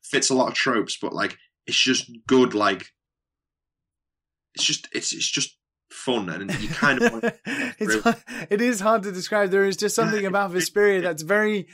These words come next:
Speaker 2: mm, if you like J R P Gs, it's just very nice about it.
Speaker 1: Yeah.
Speaker 2: Something, something that, like, ah, yeah, this is, like, almost every J R P G trope ever, but done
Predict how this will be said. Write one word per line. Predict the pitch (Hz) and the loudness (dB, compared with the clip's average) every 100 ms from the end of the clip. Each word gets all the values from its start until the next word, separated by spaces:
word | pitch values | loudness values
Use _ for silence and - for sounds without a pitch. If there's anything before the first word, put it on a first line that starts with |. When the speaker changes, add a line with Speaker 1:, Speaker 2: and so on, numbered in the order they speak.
| - - - _ 196 | -20 -20 -20 _ -10
Speaker 2:
mm, | 190 196 196 196 - | -8 -6 -8 -8 -4
if | 214 202 | -4 -2
you | 220 | 0
like | 233 208 | 0 0
J | 220 | 0
R | 214 196 | 2 0
P | 185 | -2
Gs, | 180 220 180 | -4 -4 -4
it's | 156 | -4
just | 165 160 | -4 -2
very | 180 175 | -2 -2
nice | 165 190 190 143 - - - _ _ _ _ - | -2 0 0 -2 -2 -4 -8 _ _ _ _ -8
about | 151 160 147 | -2 0 -2
it. | 156 | 0
Speaker 1:
Yeah. | 165 | 0
Speaker 2:
Something, | 180 196 | 0 -2
something | 190 220 220 196 | -2 0 0 0
that, | 196 202 185 | -2 -4 -4
like, | 180 175 - 349 | -4 -4 -10 -4
ah, | 349 214 165 | 0 0 0
yeah, | 226 311 | 0 0
this | 185 220 226 | 0 -4 -8
is, | 185 | -4
like, | 185 180 165 | -4 -4 -6
almost | 196 190 190 180 - | -8 -6 -6 -10 -6
every | 196 202 180 190 | -2 -2 -2 -4
J | 156 180 | -2 -2
R | 175 | -2
P | 175 165 | -6 -8
G | 170 | -8
trope | 156 220 190 226 | -6 -4 -4 -4
ever, | 262 208 185 | -4 -2 -4
but | 180 196 160 | -4 -6 -4
done | 190 190 | -4 -4